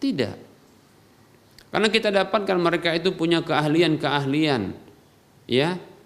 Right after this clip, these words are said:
temuan-temuan teknologi di zaman itu, ya. Mereka mampu untuk, ya, menciptakan pedang, alat-alat perang.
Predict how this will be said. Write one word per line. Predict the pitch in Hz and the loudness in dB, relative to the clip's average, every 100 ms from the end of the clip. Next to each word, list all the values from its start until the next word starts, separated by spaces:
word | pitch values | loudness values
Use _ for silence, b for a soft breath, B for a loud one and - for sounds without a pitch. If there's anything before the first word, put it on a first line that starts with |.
| _ _ _ | _ _ _
temuan-temuan | 143 156 175 160 156 151 165 156 156 | 0 4 4 4 2 0 2 0 -2
teknologi | 139 143 156 160 | -2 0 0 0
di | 160 | 0
zaman | 131 147 147 143 | 0 0 2 0
itu, | 156 143 92 90 - - _ _ _ _ _ _ | -2 -4 -6 -10 -14 -20 _ _ _ _ _ _
ya. | 104 117 143 - - - - _ _ _ _ _ _ _ _ _ _ _ - | -4 -2 -4 -10 -20 -20 -20 _ _ _ _ _ _ _ _ _ _ _ -6
Mereka | 107 127 135 | -2 0 2
mampu | 131 160 160 151 143 | 2 4 2 0 -2
untuk, | 151 156 147 147 175 175 - - - - _ _ | 0 2 2 0 0 0 -4 -16 -20 -20 _ _
ya, | 120 139 147 - | 0 0 0 0
menciptakan | 131 - 135 135 127 135 120 | 0 0 -4 -6 -4 -4 -4
pedang, | 135 123 107 113 | -4 -2 -2 -2
alat-alat | 117 117 117 117 110 | -4 -4 -4 -4 -6
perang. | 110 107 98 | -4 -2 -2